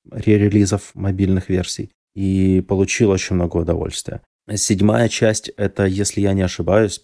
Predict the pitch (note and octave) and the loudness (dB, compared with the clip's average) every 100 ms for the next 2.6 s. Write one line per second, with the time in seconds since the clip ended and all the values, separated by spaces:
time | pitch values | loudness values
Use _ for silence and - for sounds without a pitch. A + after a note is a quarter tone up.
0 | _ G2+ G#2+ G2 F2 E2+ - _ _ _ | _ 0 2 2 2 -2 -6 _ _ _
1 | _ _ F2 E2 F#2 F#2 F2 - A#2 - | _ _ -6 -2 0 2 0 2 0 0
2 | F2 - F#2+ F#2 E2+ | -4 0 2 4 2